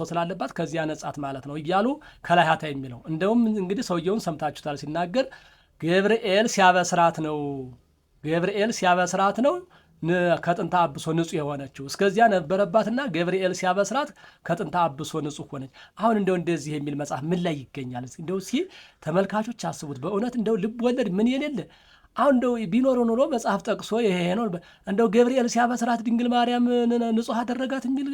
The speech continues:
መጽሐፍ አለ? በጣም ይገርማል። እናንተ እነዚህ ሰዎች እኔ ምን አይነት እንደው ሰው እንኳን ቢዋሽ ውሸት እንኳን ቢዋሽ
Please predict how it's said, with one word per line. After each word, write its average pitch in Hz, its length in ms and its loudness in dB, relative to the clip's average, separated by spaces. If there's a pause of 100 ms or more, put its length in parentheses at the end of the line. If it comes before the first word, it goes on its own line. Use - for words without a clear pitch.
መጽሐፍ 269 340 -4
አለ? 311 180 -4 (1160)
በጣም 123 360 -10
ይገርማል። 117 480 -14
እናንተ 151 300 -12
እነዚህ 196 320 0
ሰዎች 247 360 -2 (580)
እኔ 208 120 4 (100)
ምን 208 180 4
አይነት 170 320 4
እንደው 165 220 0
ሰው 196 160 0
እንኳን 190 300 0
ቢዋሽ 170 420 4 (240)
ውሸት 185 300 0
እንኳን 185 320 -2
ቢዋሽ 160 360 0